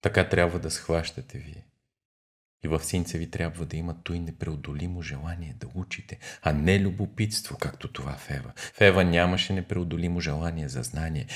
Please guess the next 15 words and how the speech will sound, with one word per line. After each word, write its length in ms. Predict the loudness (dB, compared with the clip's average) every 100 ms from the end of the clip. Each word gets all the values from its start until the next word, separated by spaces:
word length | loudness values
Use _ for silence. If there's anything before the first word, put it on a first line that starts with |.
| -2
но 80 | 4
имаше 380 | 6 6 2 -4
любопитство. 840 | -8 -10 -14 -10 -8 -10 -14 -20 -20 _ _ _ _ _ _ _ _ _ _ _ _
По 80 | -8
някой 320 | -6 -4 -4
път 180 | -4 -6
трябва 280 | -2 -2 -2
да 120 | -10
се 160 | -12 -14
спра 360 | -6 4 4
да 80 | 6
обясня 420 | 0 -4 -10 -10
какво 300 | -12 -12 -8
разбирам 400 | -8 -6 -6 -6
под 180 | -8 -14